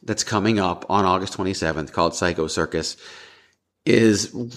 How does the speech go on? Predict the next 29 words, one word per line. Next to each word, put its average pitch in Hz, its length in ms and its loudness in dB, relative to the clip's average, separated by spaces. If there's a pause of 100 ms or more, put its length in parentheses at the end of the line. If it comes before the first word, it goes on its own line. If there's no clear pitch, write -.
(120)
currently, 151 520 4
tickets 151 400 4
are 147 60 6
selling 113 560 4
at 101 180 -2
the 101 120 0
same 123 300 4
level 107 280 2
tickets - 340 -2
were 101 80 0
selling 92 400 0
back 113 320 2
when 104 160 2
we 110 100 6
were 110 140 6
the 107 140 0
only 98 280 0
thing 90 260 -2
running 85 320 -2
during 76 280 -8
covid. - 380 -10 (540)
Whereas 92 680 -2
previously, 139 1080 4
tickets 113 440 -2
were 107 80 -2
selling 101 380 0
at 92 80 -4
a 92 40 -6
rate 90 480 -2